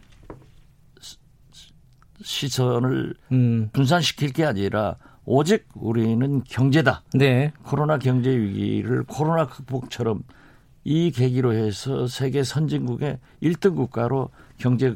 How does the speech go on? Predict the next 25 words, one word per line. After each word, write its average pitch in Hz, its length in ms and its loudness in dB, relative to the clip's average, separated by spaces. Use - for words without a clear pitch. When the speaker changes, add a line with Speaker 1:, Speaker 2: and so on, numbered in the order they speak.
Speaker 1:
극복을 127 420 -4
해보자 139 600 0
Speaker 2:
네. 120 300 -2
Speaker 1:
하는 170 260 0
것에는 120 680 0
역시 - 540 -4
문재인 107 320 2
대통령이 107 720 -2
잘 135 280 -4
선택했다. 135 800 0
Speaker 2:
음. 113 280 -8
Speaker 1:
그러나 143 600 4
개헌 120 300 0
논의는 110 480 0
끊이지 180 380 2
않고 98 400 -4
계속 123 360 -2
나올 107 280 -2
것이다. 85 500 -8
Speaker 2:
네. 113 320 -4
Speaker 1:
그리고 139 500 0
문재인 123 400 2
대통령 123 540 0
임기 117 420 2
내에 110 380 0